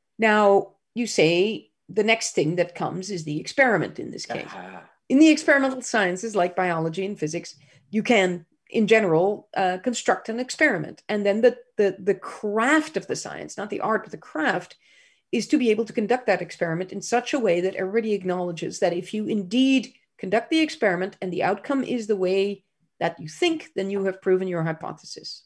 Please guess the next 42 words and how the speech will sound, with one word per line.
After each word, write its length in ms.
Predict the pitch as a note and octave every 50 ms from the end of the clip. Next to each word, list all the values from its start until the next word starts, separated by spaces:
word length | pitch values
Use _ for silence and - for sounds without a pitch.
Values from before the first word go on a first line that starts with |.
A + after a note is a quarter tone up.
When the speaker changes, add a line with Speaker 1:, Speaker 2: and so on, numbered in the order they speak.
| _
Speaker 1:
okay? 260 | - - - - - _ _ _ _ - - - _
So 140 | - - D4
your 240 | C#4 C#4 C#4 C#4+ C#4
experiment 600 | C4 - - - A#3 A#3 A#3 A#3 A3+ A3 G#3+ -
is, 520 | - F#3+ G3 F#3+ F#3+ F#3 F3+ - - - - _ _ _ _ _ -
uh, 540 | G#3 G3 F#3 F#3 F3+ E3+ E3+ E3+ E3 D#3+ D#3+
for 140 | E3 A3 A3+
instance, 360 | A3+ A3 - G#3 F#3 F3+ - -
I 400 | - F#3 F3+ F3 F3+ F3 - - -
have 340 | D#3+ G3+ G3+ F#3+ F3+ F3+ - -
a 280 | F#3 E3+ E3+ E3+ E3 D#3+
machine 480 | F3 F3+ - - E4+ D#4 D4 C#4 C4
that 200 | G#3 F#3 F#3 -
blows 280 | A3+ A3+ G#3 G3 F#3 F3
water 260 | C4 C#4+ D4+ C#4+ A#3+
droplets 540 | G3 A#3 A3 G#3 G#3 G#3 A3 G3+ G3 - -
and 100 | F#3 F3
I 60 | E3+
can 220 | E3+ - F3+ G3
measure 280 | G#3+ A3+ G#3+ G#3 A3 G3
how 80 | F#3+ F3
big 200 | F3+ E3+ E3+ F3
the 80 | F#3
water 260 | - C#4+ D4 C#4+ C4
droplets 460 | - A#3+ A#3 A3 A3 - G3 - - G#3
are, 260 | F#3+ F#3+ F#3+ F#3+ - -
and 120 | G3 F#3
I 40 | F3+
have 160 | F3+ G3 F#3+
a 20 | F3+
way 200 | F3+ F3 E3 D#3+
of 60 | D#3
visualizing 600 | D#3+ G3+ A3 G3+ G3+ F#3 F3+ F3 E3+ E3 E3+ -
the 60 | F3
water 220 | E3+ F#3+ G3 G3+ F#3
Speaker 2:
Right, 80 | -
Speaker 1:
droplets. 520 | F3+ F3 E3+ - - E3 D#3+ - G2+ G2+ G2
Speaker 2:
yeah, 100 | - -
yeah, 40 |
yeah, 140 | F#2 - -
yeah. 100 | F2 E2 E2 - - - - -
Speaker 1:
And 400 | A3+ A3+ A3+ A3 A3 A3 A3